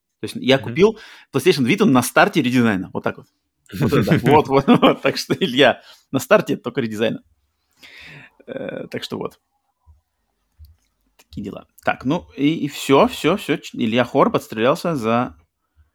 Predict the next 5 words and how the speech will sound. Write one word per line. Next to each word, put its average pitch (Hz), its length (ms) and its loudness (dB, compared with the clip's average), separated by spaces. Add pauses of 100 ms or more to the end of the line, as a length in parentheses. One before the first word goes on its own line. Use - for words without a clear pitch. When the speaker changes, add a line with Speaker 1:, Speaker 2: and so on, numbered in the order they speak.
(360)
Speaker 1:
всех - 380 -6
последним 117 440 -2
Speaker 2:
Да. 107 60 -4
Speaker 1:
вопросом. 101 600 -6 (360)
Да. 98 320 -12